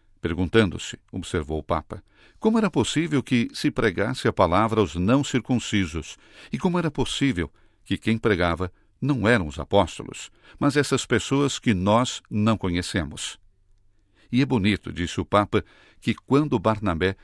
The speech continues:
chegou a Antioquia e viu a graça de Deus, se alegra e exorta-os a permanecerem com o coração resoluto,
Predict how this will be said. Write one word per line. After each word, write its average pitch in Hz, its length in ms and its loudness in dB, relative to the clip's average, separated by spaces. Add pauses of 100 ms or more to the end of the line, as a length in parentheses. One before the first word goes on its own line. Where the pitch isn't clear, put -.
(100)
chegou 107 540 2
a 104 40 2
Antioquia 104 640 -2 (320)
e 147 80 0
viu 156 280 -2
a 135 80 0
graça 117 520 0
de 101 140 0
Deus, 87 420 -2 (260)
se - 300 0
alegra 151 520 2 (240)
e 147 120 4
exorta-os 135 840 2
a 113 120 -6
permanecerem 135 760 -2
com 143 240 -2
o 131 40 0
coração 135 500 0
resoluto, 131 680 0